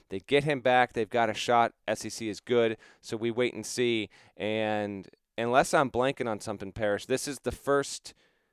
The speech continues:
significant injury to a relevant team in college hoops in season play, right? Like, we haven't had another one that's been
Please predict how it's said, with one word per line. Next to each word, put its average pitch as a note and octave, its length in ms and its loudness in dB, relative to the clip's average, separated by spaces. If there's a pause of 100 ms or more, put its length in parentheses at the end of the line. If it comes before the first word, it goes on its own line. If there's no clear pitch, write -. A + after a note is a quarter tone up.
significant B2+ 1120 -4
injury A2 720 -4 (460)
to G#2+ 720 -4
a G#2 80 -2
relevant A2+ 500 0
team A2+ 420 -6
in G2 120 -6
college G#2+ 320 0
hoops - 280 -8 (260)
in C3+ 260 2
season B2 400 -4
play, C3 200 4
right? A2 220 2
Like, G2 160 -4
we A#2+ 140 -2
haven't B2+ 180 2
had B2+ 140 0
another A#2 280 0
one G#2+ 120 -4
that's G#2 160 -4
been G2+ 340 -6